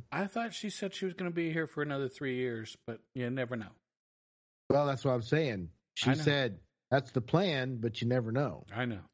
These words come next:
Speaker 1: I know.
Speaker 2: So.
Speaker 1: Well, folks, I don't have anything else to share with you. I think this has been a good episode. Um,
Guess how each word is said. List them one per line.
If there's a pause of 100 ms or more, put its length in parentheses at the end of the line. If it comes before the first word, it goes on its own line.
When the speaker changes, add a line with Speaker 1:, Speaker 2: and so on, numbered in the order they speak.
(160)
Speaker 1:
I
know. (240)
Speaker 2:
So. (680)
Speaker 1:
Well,
folks,
I
don't
have
anything
else
to
share
with
you.
I
think
this
has
been
a
good
episode. (600)
Um,